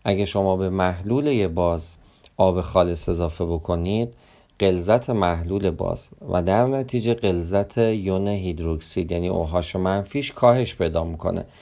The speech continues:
اه، پس نتیجه می‌گیریم که پی او هاشش افزایش پیدا می‌کنه.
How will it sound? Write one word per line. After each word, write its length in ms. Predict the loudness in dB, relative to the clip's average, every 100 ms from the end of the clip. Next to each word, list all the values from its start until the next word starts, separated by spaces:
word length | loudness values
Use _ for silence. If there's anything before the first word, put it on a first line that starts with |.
| -20 -20 -20 _ -4
اه، 200 | 0 2
پس 240 | 0 0
نتیجه 360 | 0 0 0 0
می‌گیریم 300 | 0 0 -2
که 140 | -2
پی 320 | -2 2 2 2
او 380 | 0 0 0
هاشش 680 | -2 0 0 0 -2 -2 -4 -14 _ _
افزایش 680 | -2 -2 -4 -2 2 2 0
پیدا 320 | 0 0 0
می‌کنه. 420 | -2 -4 -6 -6